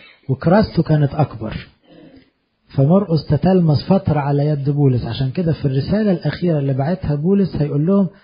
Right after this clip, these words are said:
هيقول لتيموساوس: "من فضلك هات مرقس معاك، أسلم عليه قبل ما أروح السماء". كان قريب قوي لقلبه في الآخر، فبيقول لتيموساوس: "الحق تعالى أشوفك،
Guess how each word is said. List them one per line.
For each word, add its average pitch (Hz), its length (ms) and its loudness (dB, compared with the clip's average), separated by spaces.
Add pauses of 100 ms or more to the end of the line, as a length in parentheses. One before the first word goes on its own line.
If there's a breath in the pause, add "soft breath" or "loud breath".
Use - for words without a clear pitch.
(140 soft breath)
هيقول 151 280 0
لتيموساوس: 156 760 0
"من 139 80 0
فضلك 143 520 -2
هات 151 160 -4
مرقس 143 400 -2
معاك، 98 360 -10 (540)
أسلم 143 460 0
عليه 135 360 0
قبل 123 220 0
ما 117 100 0
أروح 117 180 -2
السماء". - 400 -12 (800)
كان 127 180 -4
قريب 147 360 2
قوي 156 220 4
لقلبه 147 340 2
في - 100 0
الآخر، 110 480 -4 (640)
فبيقول 139 440 -2
لتيموساوس: 135 680 0
"الحق 147 420 -4
تعالى 160 480 -4 (380)
أشوفك، 160 600 -6